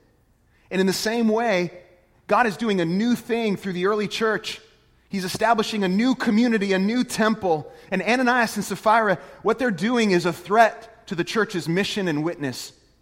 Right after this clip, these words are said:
It's an affront to what God has decided to do through his new people. And interestingly, in Leviticus ten, verses one through three, we see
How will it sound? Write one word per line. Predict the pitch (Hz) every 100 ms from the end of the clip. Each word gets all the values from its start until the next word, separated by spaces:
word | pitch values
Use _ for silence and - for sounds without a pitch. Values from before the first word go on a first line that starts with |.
| _ _ -
It's | 160 220
an | 208
affront | - 226 214 - - - _ _ _ -
to | 170
what | 156
God | 185 208 214 196
has | 185
decided | 165 180 208 190 175
to | 170
do | 156 202 180
through | 170
his | 165 170
new | 170 196
people. | 202 208 214 131 127 135 - _ _ _ _ _ _ _ -
And | 190
interestingly, | 247 277 302 - 180 170 170 175
in | 170
Leviticus | 165 185 240 - 208 -
ten, | - 226 202 170
verses | 165 165 170 160
one | 180 185
through | 175
three, | 165 202
we | 185
see | 175 196